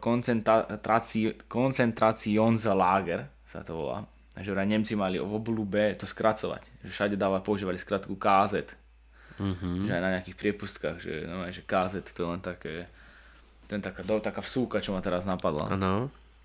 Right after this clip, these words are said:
Speaker 1: V októbri tisíc deväťsto štyridsaťjeden sa začalo s prácami na Oswiecime dva alebo Birkenau, ktoré sa nachádzajú za dedinou Brzezinka.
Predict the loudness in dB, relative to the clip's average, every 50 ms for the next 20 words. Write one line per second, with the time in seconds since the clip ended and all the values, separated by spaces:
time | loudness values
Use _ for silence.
0 | -20 -20 -20 -20 -20 -20 -20 -20 -20 -20 -20 -20 -18 -18 -16 -16 -16 -18 -20 -20
1 | -20 -20 -20 -20 -20 -20 -20 -10 2 4 4 10 12 12 12 12 10 8 6 6
2 | 6 8 6 8 6 6 2 4 6 6 6 8 10 10 10 10 8 6 4 2
3 | 2 4 4 4 6 6 6 4 4 4 6 8 8 8 8 8 4 4 4 4
4 | 4 2 2 2 0 0 0 0 0 0 0 2 2 2 2 2 -2 0 2 2
5 | 2 2 2 2 4 4 4 4 4 4 4 4 2 0 -4 -10 -18 -20 -20 -20
6 | -18 -2 2 4 4 4 4 2 2 2 4 4 4 4 4 4 2 2 2 0
7 | 2 0 2 2 2 2 0 0 0 2 2 2 2 2 2 0 -2 -4 -6 -8